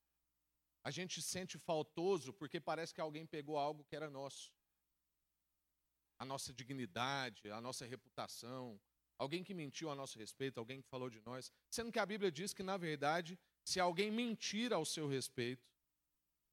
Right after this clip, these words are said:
se alguém falar de você mentindo, você deve dar graças por isso. Porque é uma mentira.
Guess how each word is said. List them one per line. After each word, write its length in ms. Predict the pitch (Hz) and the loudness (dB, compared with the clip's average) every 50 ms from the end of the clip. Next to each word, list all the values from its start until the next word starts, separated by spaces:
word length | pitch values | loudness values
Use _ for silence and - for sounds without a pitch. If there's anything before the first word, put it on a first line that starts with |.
| _ _ _ _ | _ _ _ _
se 80 | - 147 | 4 4
alguém 200 | 147 147 170 170 | 4 4 2 -2
falar 540 | - - 185 175 170 156 147 147 170 202 | 0 2 4 4 4 6 4 4 4 4
de 100 | 190 185 | 0 -4
você 540 | 202 175 180 165 143 - - 139 131 127 127 - 147 | -4 -2 -2 0 0 -2 -2 0 0 0 0 -2 -4
mentindo, 800 | 143 160 196 220 233 214 - - - 170 165 175 185 170 202 202 - _ _ _ _ _ _ _ _ _ _ _ _ _ _ _ _ _ _ _ _ _ _ _ _ _ _ _ _ _ | -4 -2 -2 0 -2 -4 -6 -6 -6 -4 -4 -4 -4 -4 -6 -10 -12 _ _ _ _ _ _ _ _ _ _ _ _ _ _ _ _ _ _ _ _ _ _ _ _ _ _ _ _ _
você 300 | 151 160 156 - 175 170 | 0 0 2 0 -2 -2
deve 380 | 156 151 151 160 165 139 160 170 | 0 2 2 2 0 -2 -4 -2
dar 460 | 135 143 139 143 151 160 175 165 - _ _ _ _ _ _ _ | 0 2 2 2 2 0 -4 -6 -8 _ _ _ _ _ _ _
graças 540 | 147 147 156 170 190 190 - - 165 147 - | 4 6 6 6 4 2 -2 -6 -8 -10 -12
por 220 | - - 131 117 | -8 -8 -6 -6
isso. 260 | 110 95 - - - _ _ _ _ _ _ _ _ _ _ _ _ _ _ _ _ _ _ _ _ _ _ _ _ _ _ _ _ _ _ _ _ _ | -6 -8 -8 -12 -20 _ _ _ _ _ _ _ _ _ _ _ _ _ _ _ _ _ _ _ _ _ _ _ _ _ _ _ _ _ _ _ _ _
Porque 240 | 131 127 - - 131 | -6 -6 -4 -4 -6
é 40 | 123 | -4
uma 140 | 131 139 143 | -4 -4 -4
mentira. 500 | 151 180 196 196 - 190 180 170 131 | -4 -4 -6 -6 -8 -10 -10 -12 -12